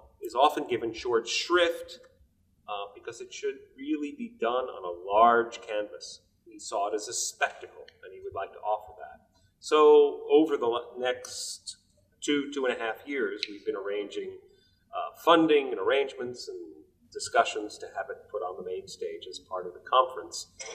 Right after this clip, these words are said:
which goes on in October here. Uh, the conference actually is a biannual event. Uh, Shakespeare Seventy, of course, has been here for almost fifteen years,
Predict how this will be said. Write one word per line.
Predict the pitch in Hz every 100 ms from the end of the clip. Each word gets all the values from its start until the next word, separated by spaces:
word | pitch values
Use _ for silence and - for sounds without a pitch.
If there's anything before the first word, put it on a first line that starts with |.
| -
which | - -
goes | 92 90
on | 87 90
in | 90
October | 92 - 151 147 -
here. | 95 87 87 - _ _ _ -
Uh, | 76 - -
the | -
conference | - 101 - 95
actually | 101 95 - 101 92
is | 90 92 87 90
a | 87 85 82 -
biannual | 104 98 98 90 107 107 104 - - - -
event. | 90 92 - - _ _ _ _ _ _ _
Uh, | - -
Shakespeare | - 139 - -
Seventy, | - 202 151 123
of | -
course, | 120 107
has | 104 95
been | 104
here | 104 101 95
for | 95 87 85 _ _ _ _ -
almost | 110 110 92 -
fifteen | - 113 - 110 95 104
years, | - 87 90 -